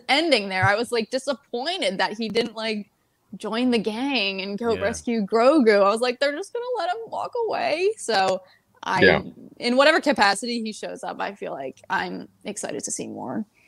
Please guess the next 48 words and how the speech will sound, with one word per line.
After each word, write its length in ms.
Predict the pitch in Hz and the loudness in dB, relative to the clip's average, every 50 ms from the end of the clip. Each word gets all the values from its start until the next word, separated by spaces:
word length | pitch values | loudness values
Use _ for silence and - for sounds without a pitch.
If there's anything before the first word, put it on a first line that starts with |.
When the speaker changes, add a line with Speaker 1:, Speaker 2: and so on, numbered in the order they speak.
| _ _ _ _ _ _ _ _ | _ _ _ _ _ _ _ _
Speaker 2:
Heck 260 | - 139 90 _ - | -12 -12 -12 _ -12
yes. 200 | 87 73 58 - | -14 -10 -2 0
Speaker 3:
Yeah. 200 | - 76 - - - _ - | 0 2 0 -2 -10 _ -12
Speaker 2:
I 80 | 113 | -12
second 220 | 107 - - 135 104 | -12 -6 0 2 2
Speaker 3:
And 120 | 101 - | 4 4
seeing 220 | - 131 123 117 | 6 6 8 8
Speaker 2:
all 60 | 107 107 | 8 8
of 60 | 104 | 8
that. 40 | 107 | 8
Speaker 3:
Dengar 500 | 101 104 101 98 87 78 76 76 73 - - _ _ - | 8 10 8 10 10 10 10 8 6 2 -6 _ _ -2
would 120 | - 90 78 | -2 0 0
be 100 | 82 76 | 0 -2
pretty 220 | - - 73 80 80 | 0 0 -2 -2 0
sweet. 320 | - - 90 82 73 - _ _ _ - - - - - _ | 2 4 4 4 4 2 _ _ _ -20 -20 -20 -20 -6 _
The, 180 | - 90 87 85 | 6 6 6 6
Speaker 2:
Dengar 160 | - - - | 6 2 2
Speaker 3:
the 120 | - - | 6 6
Speaker 2:
would 120 | 92 - 311 | 6 6 6
be 80 | 349 | 2
sick. 240 | 320 - 415 415 381 - _ _ _ _ _ _ _ _ _ - 110 | -6 -6 -8 -8 -10 -10 _ _ _ _ _ _ _ _ _ -2 4
Speaker 3:
diaper 300 | 104 104 110 113 - 104 | 8 8 8 8 6 2
face. 460 | - - 87 78 71 - - - - _ _ _ - - | 4 4 4 4 4 2 -2 -10 -10 _ _ _ 0 0
Speaker 1:
<laughs> 80 | - _ _ _ _ _ _ _ - - - - | 0 _ _ _ _ _ _ _ -20 -4 4 6
Yeah. 100 | 339 285 - - - - - - _ _ _ _ _ _ _ _ _ _ - | 6 6 4 -2 -8 -10 -12 -16 _ _ _ _ _ _ _ _ _ _ -8
Speaker 2:
Diaper 280 | - 160 202 214 240 208 | -4 -4 -4 -4 -6 -6
face 260 | - 202 208 202 - | -6 -6 -6 -4 -4
it 60 | 131 | -4
up, 160 | 117 87 62 | -6 -6 -6
man. 200 | 73 78 80 87 | -8 -12 -12 -10
Speaker 3:
He 120 | 87 - 202 | -6 -4 -2
Speaker 2:
I'm 80 | 240 | -2
Speaker 3:
looks 100 | 285 - | 0 4
Speaker 2:
all 60 | - | 6
Speaker 3:
like 100 | 277 - | 6 6
he 60 | - 262 | 8 8
has 140 | 254 247 | 6 6
a 40 | 277 | 4
Speaker 2:
about 60 | 214 | 2
that 140 | - 226 233 233 | 4 4 4 4
Speaker 3:
diaper 100 | 233 226 | 4 2
on 80 | 208 190 | 2 2
Speaker 2:
diaper 20 | |
Speaker 3:
his 80 | 156 117 | 2 4
Speaker 2:
face. 40 | 123 110 | 4 4
Speaker 3:
whole 120 | 95 90 | 4 4
head, 280 | 85 78 73 71 73 - | 4 2 0 0 -2 -6
man. 300 | 73 76 82 90 104 | -10 -10 -10 -10 -12